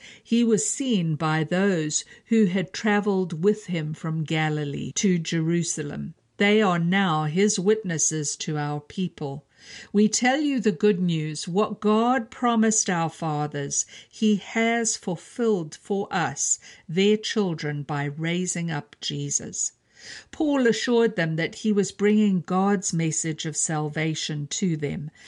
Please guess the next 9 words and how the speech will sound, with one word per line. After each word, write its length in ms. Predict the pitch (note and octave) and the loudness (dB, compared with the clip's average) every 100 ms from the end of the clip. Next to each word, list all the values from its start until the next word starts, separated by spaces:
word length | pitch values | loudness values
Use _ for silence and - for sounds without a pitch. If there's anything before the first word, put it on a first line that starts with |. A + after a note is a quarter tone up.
| - - | -20 -8
However, 500 | - G#3 A3 A#3+ A#3 | 0 4 6 4 4
those 460 | F#3+ G3+ G#3+ B3 - | 4 4 4 4 4
in 160 | A3 F#3+ | 4 4
Jerusalem 920 | F#3 E3+ F#3 G3+ - F3+ D#3+ D3+ D3+ | 2 2 4 4 2 0 0 0 -2
and 220 | D#3+ D#3 | -2 -2
the 80 | D3+ | -4
Jewish 520 | - G3+ G#3 F#3+ - | 0 2 2 2 -2
religious 720 | E3 D#3+ F#3+ G3+ F3 D3+ - | -2 0 0 0 -2 -2 -2
leaders 560 | D3+ C#3+ C3+ C3 D#3+ | -4 -6 -6 -8 -8